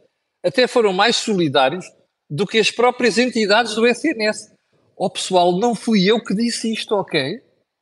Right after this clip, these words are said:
Não é aquele gajo direitista, o Camilo e o Diabo quatro, que disse isto. Foi a Marta. Tremido, desculpe, temido. Estou baralhado.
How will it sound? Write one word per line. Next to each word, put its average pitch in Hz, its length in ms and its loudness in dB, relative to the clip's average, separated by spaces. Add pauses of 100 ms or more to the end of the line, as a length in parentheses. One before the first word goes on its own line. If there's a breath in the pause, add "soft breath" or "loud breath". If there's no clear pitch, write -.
(640)
Não 226 220 4
é 277 80 6
aquele 247 320 0
gajo 226 380 2
direitista, 226 800 0
o 196 80 -4
Camilo 214 580 0
e 196 80 -6
o 170 40 -10
Diabo 196 300 -2
quatro, 214 280 -2
que 190 80 -12
disse 233 380 -4
isto. - 440 -10 (400 soft breath)
Foi 339 240 4
a 330 60 4
Marta. 277 600 0 (2250)
Tremido, 247 540 0 (260)
desculpe, - 440 -8
temido. 143 600 -6 (3750)
Estou - 200 -12
baralhado. 156 720 -10